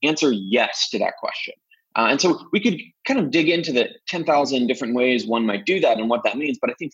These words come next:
fundamentally being curious about yourself kind of means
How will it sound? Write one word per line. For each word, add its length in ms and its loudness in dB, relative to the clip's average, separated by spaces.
fundamentally 640 0
being 240 -2
curious 340 2
about 180 -4
yourself 360 -8
kind 180 2
of 80 0
means 480 2